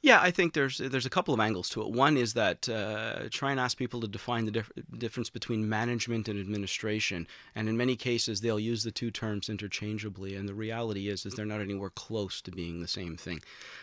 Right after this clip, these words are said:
Uh, management is, is, is a big picture. Uh, it is empowering and about using other, uh, people in the grand scheme in order to, to accomplish a goal for the team. Whereas administration really is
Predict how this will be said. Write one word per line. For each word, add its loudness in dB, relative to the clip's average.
Uh, -2
management -2
is, -4
is, -8
is -8
a -6
big -6
picture. -4
Uh, -4
it -2
is -2
empowering -2
and -6
about -6
using -2
other, -2
uh, -6
people -2
in -2
the -4
grand -2
scheme 2
in 0
order -2
to, -6
to -8
accomplish -8
a -6
goal -6
for -10
the -6
team. -2
Whereas 4
administration 2
really -2
is -4